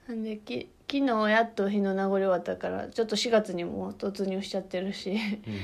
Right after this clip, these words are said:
Speaker 1: <laughs> めっちゃペース遅かったけど。あ、で、あ、間に違う本は読んだ。みんな個人的に違う本は読んでてんけど、
Speaker 2: うん。
Speaker 1: 課題図書としては二冊しか <laughs> 進まんかった。
Speaker 2: みんなと読むことで、なんか、それは面白い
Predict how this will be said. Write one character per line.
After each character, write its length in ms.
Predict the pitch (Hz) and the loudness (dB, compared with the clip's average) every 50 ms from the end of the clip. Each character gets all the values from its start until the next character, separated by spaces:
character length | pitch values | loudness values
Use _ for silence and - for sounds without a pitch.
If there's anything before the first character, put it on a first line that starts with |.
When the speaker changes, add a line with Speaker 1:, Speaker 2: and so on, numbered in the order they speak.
| 92 90 - - - 254 | -6 -8 -10 -10 -6 -4
Speaker 1:
<laughs> 0 | |
め 60 | 233 | -4
っ 40 | 220 | 0
ち 120 | 220 240 | 4 2
ゃ 60 | 233 226 | 4 6
ペ 180 | - 247 233 | 8 6 6
ー 60 | 233 | 6
ス 100 | 214 - | 4 2
遅 260 | 190 190 196 202 196 196 | 0 0 0 0 -4 -2
か 120 | - 190 | -2 -4
っ 80 | 185 - | -4 -4
た 120 | - 196 | -6 -4
け 140 | - 202 - | -2 -2 0
ど。 100 | - - | 4 4
あ、 60 | 247 | 6
で、 160 | 247 339 320 | 10 10 10
あ、 240 | - - - 294 - | 10 10 6 4 4
間 320 | - 330 349 349 349 349 349 | 2 2 4 4 4 2 2
に 140 | 339 339 294 | 2 0 -2
違 180 | 277 - 349 359 | -2 -2 6 8
う 180 | 349 339 349 | 8 8 8
本 220 | 349 339 294 240 202 | 8 4 4 4 4
は 100 | 190 185 | 2 -2
読 160 | 185 175 175 | -2 -4 -4
ん 40 | 175 | -4
だ。 80 | 170 | -2
み 140 | 185 202 208 | 0 0 0
ん 60 | 202 | 0
な 100 | 180 190 | 0 0
個 160 | 208 247 247 | 2 0 0
人 220 | 226 233 240 233 220 | 2 2 -2 0 0
的 260 | 233 233 220 233 226 | 0 0 0 0 0
に 240 | 226 240 226 190 160 | 0 0 0 0 -2
違 180 | - 214 208 202 | -2 -2 2 2
う 80 | 202 | 2
本 220 | 214 214 214 208 185 | 2 2 0 0 0
は 100 | 156 131 | 0 -2
読 180 | 160 160 156 | -4 -4 -6
ん 40 | 165 | -4
で 120 | 165 180 180 | -6 -6 -6
て 140 | - 156 160 | -6 -8 -8
ん 100 | 185 190 | -8 -6
け 120 | - 202 | -4 0
ど、 280 | 196 202 190 170 - - | 4 4 4 4 2 -2
Speaker 2:
う 40 | 117 | -4
ん。 320 | 113 107 101 98 98 104 - | -4 -4 -4 -6 -8 -12 -6
Speaker 1:
課 160 | - 233 226 | -2 0 2
題 260 | 220 226 226 226 220 | 2 4 2 2 2
図 140 | 220 262 254 | 0 -2 -2
書 140 | 247 214 196 | 0 -4 -4
と 160 | - 202 196 | -4 -6 -6
し 100 | - - | -6 -6
て 60 | 202 | -4
は 80 | 196 202 | -2 -2
二 120 | 208 226 214 | -2 -2 -2
冊 300 | 208 220 208 - - 190 | -2 -4 -6 -6 -6 -6
し 160 | - - - | -6 -6 -6
か 240 | - 190 185 208 - - - - - | -8 -8 -8 -8 -10 -12 -18 -18 -14
<laughs> 260 | - 381 - - - - 233 | -14 -14 -14 -14 -6 -6 -6
進 240 | 214 - 233 220 220 | -4 -4 -6 -4 -4
ま 100 | 220 214 | -2 -2
ん 120 | 214 214 | -4 -4
か 140 | - 208 202 | -6 -8 -10
っ 40 | 202 - | -10 -10
た。 80 | - 214 208 - - - - 120 | -12 -12 -12 -12 -14 -18 -12 -8
Speaker 2:
み 120 | 117 123 | -4 -2
ん 60 | 135 | 0
な 140 | 135 123 110 | 2 2 2
と 140 | 104 - 92 | 2 0 -2
読 200 | 92 95 98 95 | 0 0 -2 -2
む 140 | 101 101 98 | -4 -6 -4
こ 140 | - 107 - | -4 -6 -4
と 160 | 95 90 85 | -4 -6 -6
で、 260 | 87 85 85 - - - - 101 101 | -6 -8 -10 -12 -14 -18 -18 -12 -10
な 120 | 92 90 | -10 -10
ん 40 | 90 | -10
か、 220 | - 85 - - - - | -10 -12 -12 -14 -18 -20
そ 140 | - - 104 | -14 -12 -10
れ 60 | 98 | -8
は 60 | 95 | -6
面 140 | 98 98 95 | -6 -6 -6
白 220 | 92 - 98 87 | -6 -6 -8 -8
い 40 | 76 | -8